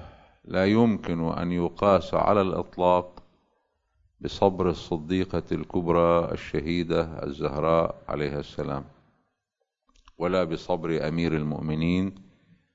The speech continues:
سلام الله عليه، ولا بصبر أي من أهل البيت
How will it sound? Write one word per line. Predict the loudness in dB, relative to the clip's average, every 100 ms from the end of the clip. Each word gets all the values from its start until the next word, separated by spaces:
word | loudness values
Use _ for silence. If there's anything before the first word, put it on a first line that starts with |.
| _
سلام | -10 0 2 4
الله | 2 2 2 2 0 0 -2 -8 _ -10
عليه، | -6 -2 0 0 -2 -8 -20 _ _ _ _ _ _ -20 _ -2
ولا | 4 6 6
بصبر | 6 2 2 2 2 2 2 2 -2 -10 -20 -4
أي | 0 2 4 4 4
من | 0 0 0 -2 -4 -6
أهل | -6 -6 -2 -2
البيت | -2 0 2 4 2 -2 -20 _